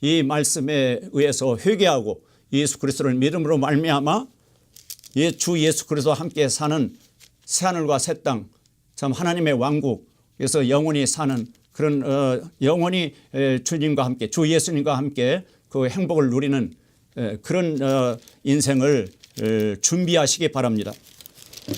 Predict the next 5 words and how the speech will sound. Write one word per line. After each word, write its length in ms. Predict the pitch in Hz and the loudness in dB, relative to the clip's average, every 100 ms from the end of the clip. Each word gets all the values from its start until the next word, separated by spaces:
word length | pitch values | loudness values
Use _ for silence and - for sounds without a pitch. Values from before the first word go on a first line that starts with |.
| - - - _ - - - - - - - - - | -12 -18 -20 _ -16 -16 -16 -20 -20 -20 -20 -20 -8
창세기 440 | - 208 220 220 226 | -2 2 4 4 2
삼 240 | 196 233 | 0 2
장 180 | 220 185 | 2 4
십오 300 | - 185 202 | 0 0 0
절에도 440 | 165 127 127 190 | 0 0 -2 -2